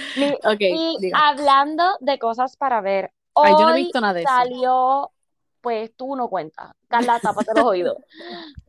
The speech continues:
Speaker 1: Hoy salió la última parte de La Casa de Papel en Netflix,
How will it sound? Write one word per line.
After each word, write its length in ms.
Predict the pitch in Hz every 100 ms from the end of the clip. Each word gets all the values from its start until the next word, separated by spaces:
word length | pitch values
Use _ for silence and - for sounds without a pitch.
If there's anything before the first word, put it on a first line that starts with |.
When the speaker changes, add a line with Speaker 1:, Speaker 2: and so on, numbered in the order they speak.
| _ -
Speaker 1:
Hoy 360 | 285 302 359
salió 420 | 370 320 285 294 311
la 180 | 294
última 360 | 254 254 285 285
parte 560 | 269 269 247 285 277 -
de 440 | 220 202 240 247 -
La 160 | 233 220
Casa 260 | 208 226
de 100 | 220
Papel 500 | 220 220 277 311 320 -
en 200 | 254 254
Netflix, 680 | 285 - 294 285 262 -